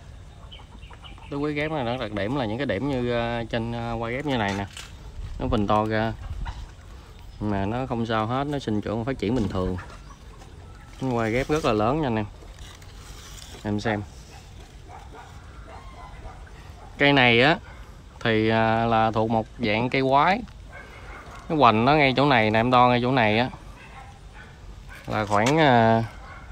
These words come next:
bốn mươi, à, bốn bốn, bốn hai đi, lấy trung bình bốn mươi hai. Là do không có điểm nào khác để đo đó. Thì anh em, à, tham khảo. Thì cây này á,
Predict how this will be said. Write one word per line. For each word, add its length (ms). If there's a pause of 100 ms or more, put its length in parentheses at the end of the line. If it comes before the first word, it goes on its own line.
bốn 280
mươi, 440
à, 680
bốn 320
bốn, 560 (240)
bốn 160
hai 280
đi, 80
lấy 160
trung 180
bình 180
bốn 120
mươi 160
hai. 280 (1000)
Là 80
do 200
không 180
có 120
điểm 200
nào 120
khác 200
để 100
đo 260
đó. 80 (1800)
Thì 120
anh 140
em, 280
à, 460
tham 180
khảo. 320 (1600)
Thì 140
cây 220
này 260
á, 200